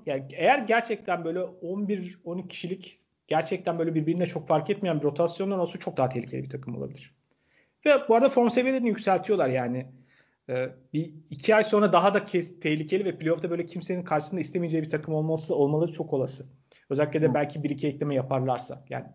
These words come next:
Speaker 1: kadronun derinliği açısından. Şimdi kadroda giren çıkan o günkü günlük performanslar açısından da eğer bir oyuncu çok iyi değilse şimdi onun alternatifi fazla yok. Veya o kadroyu derinlik açısından tamamlayamıyorlar. O da tabii ki tempo açısından hani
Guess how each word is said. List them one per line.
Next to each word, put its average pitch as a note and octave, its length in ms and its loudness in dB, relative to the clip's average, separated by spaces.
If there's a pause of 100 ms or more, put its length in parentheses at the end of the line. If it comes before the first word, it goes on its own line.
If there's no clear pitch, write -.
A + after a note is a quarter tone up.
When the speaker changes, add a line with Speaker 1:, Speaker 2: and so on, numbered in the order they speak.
(140)
Speaker 1:
kadronun C3 360 0
derinliği B2+ 280 0
açısından. - 400 -8 (580)
Şimdi - 180 -18 (480)
kadroda F#3+ 280 2
giren G#3 360 6
çıkan - 360 -2
o D3+ 60 4
günkü G3 320 0
günlük D3+ 280 0
performanslar D#3 580 0
açısından C3 400 -2
da D3+ 60 -2
eğer F#3+ 240 4
bir F#3 80 4
oyuncu F#3 220 2
çok - 220 -10
iyi G3+ 100 -6
değilse A3 520 -4 (880)
şimdi - 180 -20 (200)
onun G3 160 2
alternatifi A3 760 2
fazla F3+ 300 4
yok. - 400 -2 (200)
Veya D3+ 120 2
o D3+ 60 -2
kadroyu F3 340 0
derinlik F3+ 280 0
açısından F3 300 -4
tamamlayamıyorlar. D3 680 -2
O E3+ 120 -4
da G3 100 -2
tabii G3 200 -4
ki - 100 -20
tempo D#3+ 320 0
açısından G3 640 -6
hani - 160 -8